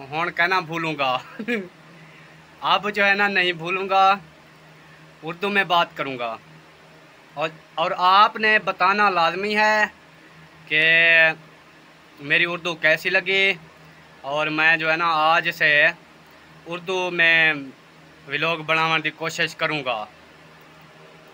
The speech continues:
ठीक है? अब मेरा vlog हो गया पूरा,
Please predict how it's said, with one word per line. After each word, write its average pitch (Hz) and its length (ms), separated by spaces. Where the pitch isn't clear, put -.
ठीक 165 200
है? 214 320
अब 151 140
मेरा 165 220
vlog 165 340
हो 165 100
गया 160 180
पूरा, 208 600